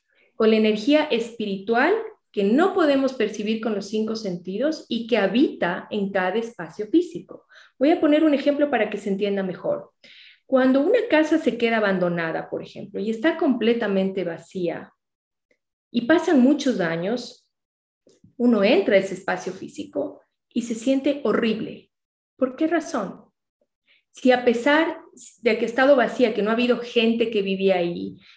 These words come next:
que no han habido muebles, que no han habido elementos como el fuego, el agua, no ha habido decoración, nada,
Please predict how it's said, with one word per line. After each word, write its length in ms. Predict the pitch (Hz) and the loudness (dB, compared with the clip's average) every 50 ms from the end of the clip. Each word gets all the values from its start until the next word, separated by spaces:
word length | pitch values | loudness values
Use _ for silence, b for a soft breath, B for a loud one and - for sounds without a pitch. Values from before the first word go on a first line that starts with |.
| B | B
que 120 | - 247 233 | -2 0 2
no 80 | 247 | 4
han 100 | 247 254 | 4 4
habido 300 | 254 233 226 226 226 220 | 4 4 4 4 4 2
muebles, 580 | 202 196 196 196 196 202 196 196 196 196 196 - | 4 4 6 6 6 6 4 2 0 0 0 0
que 100 | - 214 | -2 0
no 100 | 214 220 | 2 2
han 120 | 226 233 | 2 2
habido 240 | 233 214 214 214 220 | 2 2 2 2 2
elementos 580 | 208 196 185 185 190 202 208 214 214 220 214 214 | 4 2 2 2 2 0 0 0 -2 -2 -4 -4
como 220 | - 208 190 180 | -4 -4 -4 -4
el 80 | 175 170 | -4 -4
fuego, 400 | - - 208 208 208 202 196 196 | -2 0 2 2 2 2 2 0
el 140 | 185 185 | 0 2
agua, 300 | 190 190 196 190 202 196 | 2 2 2 2 2 2
no 100 | 196 208 | 2 2
ha 20 | 220 | 2
habido 220 | 226 240 240 240 | 2 4 4 4
decoración, 640 | 220 208 196 - 196 196 190 190 - - 214 208 196 | 2 2 0 0 -2 -2 -2 -4 -4 -4 -2 -2 -2
nada, 300 | 190 185 180 175 - - | -2 -2 -2 -4 -6 -8